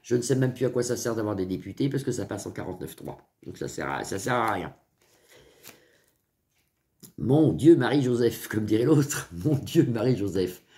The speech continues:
Normalement, il se pourrait que même lui s'en aille. Parce que vous avez ici la carte du départ.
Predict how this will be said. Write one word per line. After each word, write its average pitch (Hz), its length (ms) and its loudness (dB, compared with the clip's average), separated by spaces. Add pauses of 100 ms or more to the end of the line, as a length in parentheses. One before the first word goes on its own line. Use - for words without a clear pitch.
(400)
Normalement, 143 760 2
il 120 100 -6
se - 160 2
pourrait 120 540 0 (440)
que - 80 -6
même 92 240 0
lui 139 320 4
s'en 67 280 -6
aille. - 360 -10 (240)
Parce - 160 -14
que - 80 -6
vous 98 220 -2
avez 95 180 4
ici 131 400 -2 (220)
la 85 160 -4
carte - 340 -10
du 71 160 -8
départ. - 880 -4